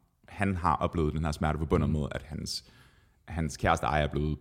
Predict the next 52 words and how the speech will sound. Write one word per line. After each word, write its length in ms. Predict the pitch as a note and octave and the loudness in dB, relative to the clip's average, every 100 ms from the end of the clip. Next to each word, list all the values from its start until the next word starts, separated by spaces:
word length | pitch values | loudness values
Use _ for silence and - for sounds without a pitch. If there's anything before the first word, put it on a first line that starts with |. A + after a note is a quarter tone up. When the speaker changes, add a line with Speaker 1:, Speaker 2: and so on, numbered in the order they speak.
| - - | -8 -4
Speaker 1:
blevet 240 | C#2 D2+ | -2 0
forulempet 400 | E2 D#2+ D#2 - | 2 4 2 0
på 40 | - | -4
den 80 | - | -2
her 60 | |
Speaker 2:
Mhm. 100 | - G1+ | -2 -2
Speaker 1:
måde, 120 | F#2 | -4
ikke? 920 | G#2 - _ _ _ _ _ - D2+ | -4 -10 _ _ _ _ _ -2 0
Øhm, 340 | D2 D2+ C#2+ C2+ - _ _ _ _ _ - | 0 0 -2 -6 -14 _ _ _ _ _ 0
implicit 360 | G#2+ G#2 G2+ F2 | 2 4 2 2
i 80 | |
den 140 | F2 D#2+ - | 2 0 -6
betragtning 400 | - G2 F2 D#2+ - | 0 4 4 2 2
er 100 | D#2+ | 2
der 80 | D#2 | 2
den 140 | D#2 | 0
her 120 | D2+ - | 0 -2
empatiske 440 | D#2 E2 D2 - | -2 -2 -4 -6
smerte, 300 | - D#2 D2 | 0 2 2
vi 80 | C#2+ | -2
mærker, 320 | - - - | -4 -6 -4
ikke? 120 | F#2 | -4
Speaker 2:
Mhm. 60 | G2+ | -2
Speaker 1:
Det 100 | F#2+ | -2
er 40 | |
sådan 140 | D#2+ D2+ | 0 -2
lidt, 120 | C#2+ - | -4 -6
"Hvad 220 | D2+ D#2+ | 0 0
hvis 120 | D#2+ | 0
det 80 | D2+ | -2
var 80 | E2 | 2
mig? 260 | F#2 G2 | 4 6
Hvad 140 | E2+ D#2+ | 4 0
hvis 120 | D#2 | -2
det 80 | - | -4
var 60 | |
min 140 | D#2 D#2 | -2 0
kære?" 240 | D#2+ D#2 | 0 -2
Alt 140 | - - | -4 -8
det 60 | |
der 60 | - | -8
sammen, 160 | - F2+ | -6 -4
sammen. 200 | - - - _ _ _ _ _ - - _ | -6 -8 -18 _ _ _ _ _ -20 -20 _
Så 180 | - G#2 | -8 -2
kommer 200 | F#2 F2 | 2 2
kontrakt 380 | - F#2+ E2 D2 | 2 0 2 0
med, 80 | C#2+ F2+ | -2 2
eller 100 | F2 | 2
ikke 120 | - | 2
kontrakt 300 | G#2 F2 D#2+ | -4 -2 -2
med, 120 | D2+ | -2
men, 440 | D2 D2+ D#2+ D#2 | -2 0 0 -2